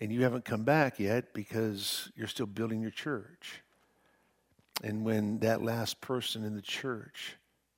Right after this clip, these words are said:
comes to saving grace, you will come to take us home. Until that time, Lord, our prayer is that we'd remain faithful,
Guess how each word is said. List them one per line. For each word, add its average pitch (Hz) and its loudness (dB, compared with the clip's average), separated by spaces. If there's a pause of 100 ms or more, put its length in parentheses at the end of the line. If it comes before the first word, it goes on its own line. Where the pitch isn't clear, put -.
(140)
comes 107 -6
to 107 -6
saving 117 0
grace, 104 -6 (680)
you 117 -4
will 107 -2
come 104 -4
to 101 -12
take 104 -2
us 104 -8
home. 104 -8 (2000)
Until 160 8
that 147 10
time, 131 4
Lord, 127 4
our 123 -2
prayer 135 4
is 113 2
that 127 4
we'd 123 -2
remain 113 2
faithful, 117 -4